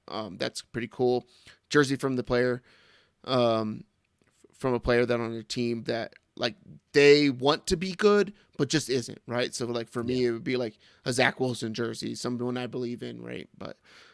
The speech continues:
Speaker 1: um, shows you care about what they care about. And then I wrote my last one, which I'm a big fan of this, Tony. Um, I wrote a shit ton of Hickory Farms meat sticks and cheese balls.
Speaker 2: <laughs>
Speaker 1: Like,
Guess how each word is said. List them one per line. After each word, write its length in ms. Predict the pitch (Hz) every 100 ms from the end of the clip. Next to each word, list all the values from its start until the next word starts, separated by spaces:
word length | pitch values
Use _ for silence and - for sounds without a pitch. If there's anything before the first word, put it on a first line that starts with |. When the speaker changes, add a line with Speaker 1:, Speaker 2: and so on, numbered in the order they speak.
| -
Speaker 1:
um, 460 | 123 120 110 107 _ _ _ _ -
shows 300 | - 147 131
you 80 |
care 180 | 123 131
about 320 | 123 123 - _ _ - -
what 160 | 139 131
they 120 | 123
care 260 | 127 117
about. 280 | 107 113 - _ - - _ _
And 240 | 123 113
then 360 | 117 117 113 -
I 140 | 123 123
wrote 300 | 143 135 -
my 120 | 131
last 340 | 123 123 -
one, 180 | 131 120
which 260 | - 135 -
I'm 160 | 185 214
a 60 | 139
big 220 | 156 143
fan 200 | 127 135
of 100 | 139
this, 140 | 139
Tony. 300 | - 143 139 - _ - _ _ -
Um, 320 | 123 117 - -
I 80 | 139
wrote 220 | 160 -
a 60 | 139
shit 320 | - 202 -
ton 200 | 202 190
of 180 | 156 - _ -
Hickory 320 | - 185 165
Farms 440 | - 170 165 127
meat 280 | 120 147 -
sticks 420 | - 185 180 -
and 140 | 143 123
cheese 320 | 160 156 143
balls. 360 | 123 82 - - -
Speaker 2:
<laughs> 200 | - -
Speaker 1:
Like, 260 | 127 135